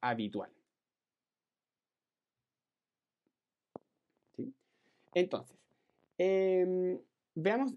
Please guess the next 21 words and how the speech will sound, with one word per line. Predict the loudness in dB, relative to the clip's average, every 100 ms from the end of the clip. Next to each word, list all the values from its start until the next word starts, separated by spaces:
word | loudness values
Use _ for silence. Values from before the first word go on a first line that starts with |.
| -4
esta, | -4 2 4 4 2 2 0 0 -4 -8 _ _ _
esta | -10 -2 0 0 0
inecuación | 0 0 0 0 2 2 0 -8 -2
con, | 2 4 2 2 0 -2 -6 -16 _ _ _ _ _
con | -8 -8
fracciones. | -10 -14 -18 _ -16
Entonces, | -14 -4 -4 -6 -20 _ _
¿cuál | 0 2
era | 4
el | 2
primer | 2 2 4
paso? | 4 4 -10 -14
Buscar | -14 -14 0 2
el | 6
mínimo | 6 4 2 2
común | 0 2 4
múltiplo | 2 2 -2 -2
entre | -2 -6 -4 -2
todos | 0
los | 0 -2
denominadores. | 0 0 2 -2 -6 -16 -20